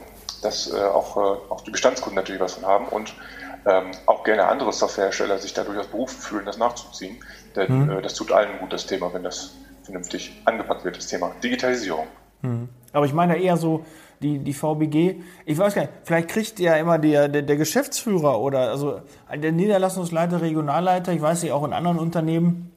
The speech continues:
Speaker 2: ich glaub, die, die, die kriegen gar nicht diese Informationen. Da gibt's auch, glaub ich, irgendwie kein Newsletter oder so. Aber wenn ich jemanden von der V B G mal habe, dann werde ich den sicherlich mal richtig ausquetschen und mal fragen, äh, was da so möglich ist.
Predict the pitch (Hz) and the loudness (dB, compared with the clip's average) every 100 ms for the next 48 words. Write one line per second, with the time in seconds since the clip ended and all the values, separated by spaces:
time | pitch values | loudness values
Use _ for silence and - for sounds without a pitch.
0 | _ _ _ _ 123 123 143 147 147 131 | _ _ _ _ -6 2 2 4 0 2
1 | 131 135 139 - 233 269 254 107 101 104 | -2 -2 -2 -2 -2 0 0 -2 -2 -4
2 | - 120 107 - 110 127 110 104 - 113 | -2 -2 -2 -4 -6 -6 -4 -4 -4 -2
3 | 110 117 175 175 - 147 160 156 156 156 | 0 0 -2 -2 -4 -2 0 2 2 -2
4 | - - - - - - - 139 147 - | -4 -20 -20 -20 -20 -14 -4 0 0 0
5 | 147 160 196 247 - 208 202 185 175 170 | 0 2 2 0 0 -2 0 2 2 4
6 | 160 151 208 208 202 180 185 170 175 170 | 4 4 2 2 0 0 0 0 2 0
7 | 165 160 156 139 135 170 196 196 185 120 | 2 0 2 0 4 2 4 2 0 -2
8 | 107 147 151 151 147 160 160 151 151 165 | -6 -6 -2 -2 0 -2 -2 -4 -2 -2
9 | 147 143 143 127 135 175 - - 151 147 | -2 -4 -2 0 2 0 -2 0 0 0
10 | - 143 175 - - 120 123 - 180 175 | -6 -2 -2 -2 -2 -4 -2 -2 -2 -2
11 | - - - - 156 143 139 - 135 151 | -8 -10 -10 -2 -2 0 -2 2 4 4
12 | 170 156 147 147 135 151 160 156 139 131 | 4 0 0 0 0 0 0 0 0 2
13 | 170 160 - 175 175 | 2 0 -4 -4 -6